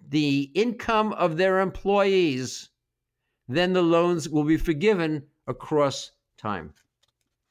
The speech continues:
This Coronavirus Aid, Relief, and Economic Security Act will be vital for individuals and families. Everyone saw the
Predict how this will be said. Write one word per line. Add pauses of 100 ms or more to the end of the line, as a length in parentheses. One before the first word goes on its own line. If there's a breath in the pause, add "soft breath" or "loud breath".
(400)
This (100)
Coronavirus
Aid,
Relief,
and
Economic
Security
Act (520)
will
be (140)
vital (500)
for
individuals
and
families. (720)
Everyone
saw
the